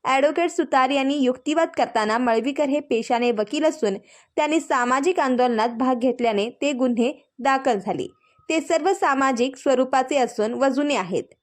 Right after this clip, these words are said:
त्यामुळे त्याचा आणि प्रस्तावित हद्दपारीचा काहीच संबंध नसून संबंधित अधिकाऱ्यांनी कोणताही विचार न करता दिली असल्याचे निदर्शनास आणून दिले. त्यामुळे यास अंतरिम स्थगिती देण्याची विनंती केली. त्यावर सरकारी वकिलांनी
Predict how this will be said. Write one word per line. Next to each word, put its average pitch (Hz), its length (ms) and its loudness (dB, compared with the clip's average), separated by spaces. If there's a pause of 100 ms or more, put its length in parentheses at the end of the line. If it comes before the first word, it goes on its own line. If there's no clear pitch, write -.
(180)
त्यामुळे 226 400 2
त्याचा 240 420 -2
आणि 240 240 0
प्रस्तावित 254 720 0
हद्दपारीचा 247 720 0 (380)
काहीच 311 420 2
संबंध 269 420 2
नसून 202 320 -2 (280)
संबंधित 302 420 2
अधिकाऱ्यांनी 269 600 0
कोणताही 254 580 0
विचार 247 380 0
न 269 160 0
करता 294 360 0
दिली 240 260 0
असल्याचे 240 520 0
निदर्शनास 202 680 -4
आणून 185 260 -2
दिले. - 200 -2 (540)
त्यामुळे 277 420 4
यास 254 340 2
अंतरिम 277 400 2
स्थगिती 285 460 0
देण्याची 254 440 0
विनंती 214 400 -2
केली. 180 300 -6 (1040)
त्यावर 262 380 2
सरकारी 269 520 2
वकिलांनी 262 580 0